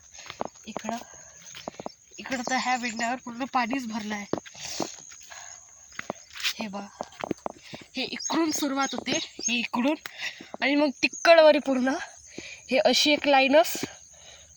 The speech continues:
पूर्ण वाकलेली आहे. इकडून नाही तुम्हाला दिसणार वाकलेलं, इकडून नाही दिसणार. इकडून हा लाईनीचा पहिला,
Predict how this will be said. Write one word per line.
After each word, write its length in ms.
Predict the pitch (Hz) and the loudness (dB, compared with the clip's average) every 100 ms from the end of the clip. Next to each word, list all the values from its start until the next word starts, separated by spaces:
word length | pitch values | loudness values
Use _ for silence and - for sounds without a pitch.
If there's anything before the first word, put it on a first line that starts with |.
| - | -4
पूर्ण 240 | 269 277 | 0 4
वाकलेली 560 | 285 247 247 262 240 226 | 6 4 4 2 2 0
आहे. 220 | 214 285 - - - - - - - - | 0 -2 -4 -8 -12 -12 -10 -10 -8 -6
इकडून 340 | - 311 320 | -2 0 2
नाही 120 | 311 - | 2 2
तुम्हाला 280 | 285 262 269 | 2 2 2
दिसणार 400 | 269 247 247 233 | -2 -2 -2 0
वाकलेलं, 440 | 233 220 214 202 - - - - - - - - - - - - - - - - - - - - - | -2 -4 -4 -4 -6 -8 -10 -8 -8 -8 -10 -10 -10 -10 -10 -10 -8 -8 -10 -10 -20 -16 -8 -6 -6
इकडून 380 | - - 269 254 | -6 -4 -2 -2
नाही 140 | 247 | -4
दिसणार. 440 | 220 214 - 214 - - - - - - - - | -6 -8 -8 -8 -8 -12 -16 -16 -14 -4 -2 -2
इकडून 360 | 233 - 302 302 | -2 2 4 4
हा 240 | - 262 | 4 4
लाईनीचा 480 | 285 277 269 277 302 294 | 6 6 4 4 2 4
पहिला, 320 | 277 254 262 | 6 6 4